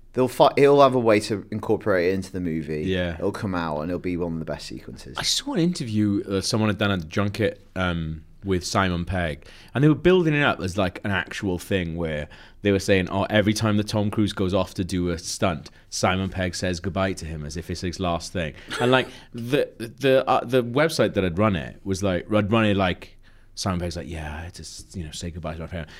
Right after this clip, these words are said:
Speaker 2: He's saying it for a laugh, and they did
Speaker 1: Yeah.
Speaker 2: an entire story on it. I'd be like, "He's not dying doing any of this. If he was dying, they just wouldn't let him do it."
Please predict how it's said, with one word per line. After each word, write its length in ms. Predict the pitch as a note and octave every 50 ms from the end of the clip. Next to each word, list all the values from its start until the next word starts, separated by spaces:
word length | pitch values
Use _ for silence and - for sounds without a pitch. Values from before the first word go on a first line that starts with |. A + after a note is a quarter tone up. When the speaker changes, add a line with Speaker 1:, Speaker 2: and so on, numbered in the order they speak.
| - -
Speaker 2:
He's 280 | - G#3+ A3 A3 G#3+ -
saying 320 | - G3 G3+ G3+ G3+ F#3+
it 100 | F#3 F3+
for 180 | F#3 F#3 F3 E3
a 80 | D#3+ D3+
laugh, 580 | C#3+ C3+ C3 B2+ C3 B2+ A2+ G2+ - - - -
and 80 | C3+ D3+
they 80 | E3 F3
did 80 | A3
Speaker 1:
Yeah. 60 | A#3
Speaker 2:
an 60 | - F3+
entire 520 | F3 F3 - - - E3+ E3 E3 F3 F3
story 640 | F3 F3 - - - D#3+ E3+ F3 F3 E3+ D#3+ C3 A#2+
on 220 | G#2+ G#2 G2+ F#2+ F#2
it. 240 | E2 D#2 G2 G2+ - - G3+ -
I'd 100 | - E3+ F3
be 40 | F#3
like, 220 | F3+ E3+ D#3+ D3+ - - - - - - - -
"He's 240 | A#3 B3+ D4 B3+ G3+
not 380 | G3+ G3 G3 - - - -
dying 380 | - - - A2 A#2 A#2+ A#2+ A2
doing 200 | G2+ G#2+ G#2+ G#2+
any 220 | G2+ G2+ G#2 G#2
of 80 | G2 F2
this. 240 | E2+ F2 G2+ G#2+ D#3+
If 80 | F3+
he 60 | A3 A#3+
was 100 | B3 E3+
dying, 320 | - D3 A#2 A2+ A#2+ A2
they 80 | B2 A#2
just 260 | A2+ - B2+ F#2+ G2+
wouldn't 380 | G#2+ A2+ A#2+ B2 A2+ G#2+ G#2+
let 160 | G#2 G#2 G2+ D#2+
him 100 | F#2+ F2+
do 160 | - E2+ C2+
it." 140 | C2 -